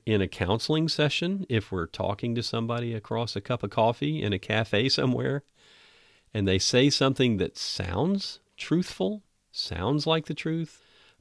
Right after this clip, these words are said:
but it's not coming from God the Father, it's not drawing us closer to Jesus, then we need to be very, very, very careful not to submit ourselves to those words. Anyone on the side of the truth listens to Jesus.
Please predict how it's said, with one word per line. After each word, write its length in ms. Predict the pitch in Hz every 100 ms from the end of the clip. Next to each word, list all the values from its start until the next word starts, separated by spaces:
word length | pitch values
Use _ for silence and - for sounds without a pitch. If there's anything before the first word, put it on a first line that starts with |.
| -
but 100 | 101
it's 180 | 98
not 200 | 127 -
coming 340 | - 107 139 151
from 180 | - 135
God 260 | 139 139
the 60 | 123
Father, 520 | - 117 120 131 127 - _ _ _ -
it's 180 | 101 -
not 300 | 104 - 98
drawing 500 | 98 92 104 123 123
us 100 | -
closer 460 | - 113 110 120
to 140 | 107 107
Jesus, 640 | 104 101 104 110 - - - - - _
then 180 | 110 95
we 160 | 87 170
need 200 | 214 113
to 80 |
be 160 | 82 85
very, 640 | 85 92 143 143 120 107
very, 540 | 98 101 139 143 139 120
very 480 | 104 127 160 156
careful 560 | 117 101 87 - 98 101 - _ _ 143
not 300 | 98 85 -
to 120 | 120
submit 360 | - 131 165 220
ourselves 500 | 110 - - - -
to 160 | -
those 400 | 92 101 107 -
words. 640 | - 120 214 185 123 - - _ _ _ _ _
Anyone 380 | - 143 180 180
on 140 | 165 151
the 80 |
side 240 | - 135 127
of 120 | 113
the 80 | 110
truth 460 | - 101 87 - -
listens 560 | 104 110 110 117 110 -
to 140 | -
Jesus. 680 | 98 107 98 87 - -